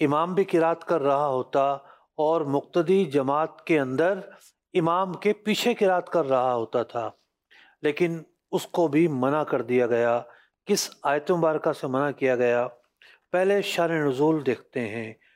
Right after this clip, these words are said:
آیت نمبر دو سو چار، اس کا شان نزول کیا ہے؟ ایک بار نبی اکرم علیہ الصلوۃ والسلام نے نماز پڑھائی اور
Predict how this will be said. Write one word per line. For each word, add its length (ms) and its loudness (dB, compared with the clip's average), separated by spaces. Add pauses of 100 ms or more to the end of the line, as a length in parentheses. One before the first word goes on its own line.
(500)
آیت 360 -2
نمبر 220 0
دو 180 -4
سو 160 -8
چار، 400 0 (460)
اس 140 -10
کا 220 -2
شان 320 -4
نزول 420 0
کیا 340 -2
ہے؟ 180 -6 (840)
ایک 140 -4
بار 160 0
نبی 280 2
اکرم 280 0
علیہ 140 2
الصلوۃ 220 -2
والسلام 500 -4
نے 160 -4
نماز 440 -4
پڑھائی 380 -4 (460)
اور 460 -2